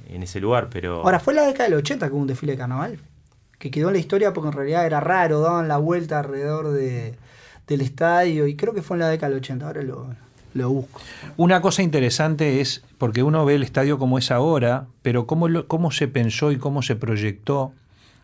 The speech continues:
Speaker 3: y el carácter democrático, que si uno lo piensa en el simbolismo de que son los cien años de la jura de la Constitución,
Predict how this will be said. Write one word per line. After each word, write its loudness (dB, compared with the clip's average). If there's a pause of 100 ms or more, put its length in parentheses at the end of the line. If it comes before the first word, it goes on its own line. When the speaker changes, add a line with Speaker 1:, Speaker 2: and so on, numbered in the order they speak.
(140)
Speaker 3:
y 2
el 4
carácter 2
democrático, 0 (380)
que 2
si 0
uno 4
lo 2
piensa 2
en 2
el 0
simbolismo 2
de 2
que -2
son -4
los -2
cien -2
años 2
de 0
la -2
jura -2
de 0
la -2
Constitución, -4